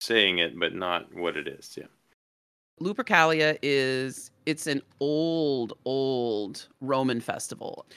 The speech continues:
Speaker 2: It was mostly in Rome, but as, as Rome spread, this festival spread. But it was a cleansing and a health and fertility rite. Um, Lupercalia, it celebrated the wolf. You know,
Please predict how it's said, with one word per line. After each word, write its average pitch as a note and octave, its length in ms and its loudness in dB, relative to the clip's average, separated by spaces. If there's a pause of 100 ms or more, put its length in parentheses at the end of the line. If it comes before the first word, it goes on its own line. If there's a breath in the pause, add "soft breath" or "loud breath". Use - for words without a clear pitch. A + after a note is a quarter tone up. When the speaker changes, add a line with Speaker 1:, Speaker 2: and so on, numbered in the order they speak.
(180 loud breath)
Speaker 2:
It D3+ 80 -2
was D3+ 200 -4
mostly A#3 460 0
in B3 120 0
Rome, B2 440 0
but C#3 220 6
as, C#3+ 260 0
as C#3+ 240 -2
Rome C#3 300 4
spread, B2 520 4 (120)
this B2+ 240 -2
festival A2+ 400 -4
spread. - 340 -8 (500 loud breath)
But C#3 360 6
it D3 180 2
was C3+ 760 4 (220)
a C#3 400 2 (500)
cleansing D#3 1000 0 (340)
and B2+ 440 0 (120)
a B2 480 0
health C3 300 0
and B2+ 100 -2
fertility A#2+ 460 -4
rite. - 400 -8 (500 loud breath)
Um, C3 400 6
Lupercalia, C#3+ 640 4
it C3 180 -4
celebrated B2 480 -4
the C3+ 80 -8
wolf. A3 640 0 (140)
You D3 180 -2
know, B2 140 0